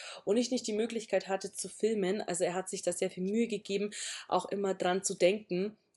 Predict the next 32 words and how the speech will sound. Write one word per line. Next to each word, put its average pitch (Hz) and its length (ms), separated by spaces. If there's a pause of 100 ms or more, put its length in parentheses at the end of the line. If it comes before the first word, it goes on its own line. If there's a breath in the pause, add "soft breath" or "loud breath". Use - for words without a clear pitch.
(100)
Aber 175 460
er 190 120
ist 165 160
da - 80
einfach 175 380
nicht 185 200
so 202 200
in 196 100
dem 180 220
Element 170 600
drin 226 300
<laughs> 226 40
wie 233 340
ich. - 220 (420 loud breath)
Ich 202 160
denk 202 200
da 196 100
eher 202 280
dran, 190 260
okay, 202 300
Kamera 196 380
richten, 196 400
Kamera 185 320
einschalten 180 800
und 170 440
er 160 120
hat's 170 240
einfach 160 440 (320 loud breath)
in 202 180
der 190 160
Arbeit 156 420
vergessen. 151 720